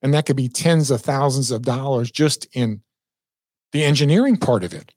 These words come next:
I mean, tens of thousands of dollars just in engineering. Or do we go in and find things that were used for something else that can be repurposed?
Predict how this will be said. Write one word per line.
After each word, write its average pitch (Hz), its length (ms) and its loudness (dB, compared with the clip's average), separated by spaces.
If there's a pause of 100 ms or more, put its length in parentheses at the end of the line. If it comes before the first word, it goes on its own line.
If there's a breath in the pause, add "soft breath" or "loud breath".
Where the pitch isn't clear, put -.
(220)
I 160 100 0
mean, 156 160 2
tens 277 340 0
of 151 80 0
thousands 175 380 0
of 151 100 0
dollars 170 320 0
just - 240 -2
in 156 100 -2
engineering. 147 600 -2 (960)
Or 180 240 4
do 147 80 2
we 139 120 2
go 156 240 2
in 160 360 0 (720 loud breath)
and 139 180 -2
find 190 400 0
things 120 540 -6 (680)
that 139 360 -2
were 135 460 0 (240)
used 170 340 2
for 143 120 0
something 143 420 0
else 165 200 0
that 135 140 -2
can 135 120 -6
be 127 160 -4
repurposed? 127 840 -6